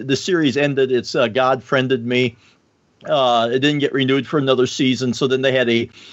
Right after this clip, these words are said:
you know, they had a season ender, and I thought it was, it's one of those season enders where you sit there and go, "Okay, I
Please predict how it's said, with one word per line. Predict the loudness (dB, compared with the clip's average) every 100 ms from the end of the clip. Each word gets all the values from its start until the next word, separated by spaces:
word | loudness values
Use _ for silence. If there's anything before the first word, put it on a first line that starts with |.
| -20 -8
you | -2
know, | 0
they | 2
had | 2
a | 0
season | -2 -4 -2 0
ender, | 0 2 2
and | 2 2
I | 0
thought | 0 0 0
it | -2 -2
was, | -2 -2 -4 -16 -20 _ _ _ _ -20 -20 -20 -20 _ _ -4
it's | -2 0
one | 0
of | 0
those | -2
season | 0 -2 0
enders | 0 2 0 0
where | 0
you |
sit | 0 0 0
there | 0
and | 2
go, | 2 0 0 -6 _ _ _ -20 -20 -20 _ _ _ _ _ _ -6
"Okay, | 0 0 0 -6 _ _ _ _ _ -4
I | -2